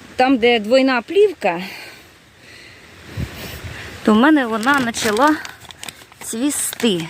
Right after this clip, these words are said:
Я думаю, треба мідним купоросом буде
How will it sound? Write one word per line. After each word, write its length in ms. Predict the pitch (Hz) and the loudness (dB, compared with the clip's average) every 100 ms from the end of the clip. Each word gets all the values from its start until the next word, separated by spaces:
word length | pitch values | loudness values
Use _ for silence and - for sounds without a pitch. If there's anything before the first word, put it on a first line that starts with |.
| - - - - - - - - | -12 -18 -20 -20 -20 -20 -16 -4
Я 80 | 226 | -2
думаю, 300 | 196 208 214 | 0 2 0
треба 400 | 220 226 214 208 - - - - - - | 2 0 0 -2 -4 -14 -20 -20 -14 -2
мідним 360 | 226 208 233 | 0 2 0
купоросом 720 | 226 226 - 233 285 269 220 | 0 -2 2 4 4 0 0
буде 300 | 214 226 233 | 0 2 2